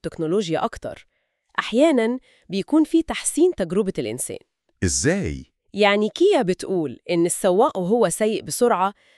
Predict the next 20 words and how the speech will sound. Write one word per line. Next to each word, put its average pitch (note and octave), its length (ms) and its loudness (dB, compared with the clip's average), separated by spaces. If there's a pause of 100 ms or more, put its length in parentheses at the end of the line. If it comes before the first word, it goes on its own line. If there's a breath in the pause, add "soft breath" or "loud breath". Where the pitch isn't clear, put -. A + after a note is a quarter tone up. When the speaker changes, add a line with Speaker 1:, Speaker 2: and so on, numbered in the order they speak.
(100 soft breath)
Speaker 1:
مش A#3 160 -2
عايز D4+ 280 2
يدور A#3 380 2
في - 120 -8
قائمة A#3+ 340 0
ديجيتال G#3+ 440 -2
عشان E3 300 -2
يشغل A3 480 -2
مزيل F3+ 320 -2
الضباب، E3 460 -4 (540)
هو F3 160 2
عايز D4+ 340 2
رد F#3+ 260 2
فعل G3 340 -2
عضلي E3 600 0
فوري، F3+ 480 0 (460)
إيده G#3+ 380 0
عارفة F#3+ 360 -2
مكان E3+ 340 0
الزر G3 440 -2